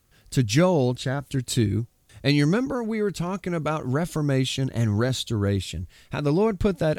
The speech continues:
on my heart as soon as I woke up that one Saturday morning all those years ago.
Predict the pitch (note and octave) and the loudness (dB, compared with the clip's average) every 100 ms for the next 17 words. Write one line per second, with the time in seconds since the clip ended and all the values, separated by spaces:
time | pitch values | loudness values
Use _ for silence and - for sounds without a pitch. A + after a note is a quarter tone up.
0 | - C3 C#3 A#2 G#2+ - D#3 D3 A2+ A#2 | -2 -2 -2 -2 -2 -4 -6 -4 -2 -4
1 | - F3 F#3 D3+ B2 B2+ C3 B2 C3 B2 | -2 -2 0 -2 -2 0 0 0 -2 -2
2 | - F2+ A2+ F#3 E3+ E3 D#3+ C#3 B2+ B2 | -2 0 2 4 2 -2 -2 -2 -2 -2
3 | B2+ B2 A#2+ B2+ B2 A2 G#2 F#2+ F#2 F2+ | -2 0 0 2 2 0 0 0 -2 -6
4 | F2 F2+ | -6 -8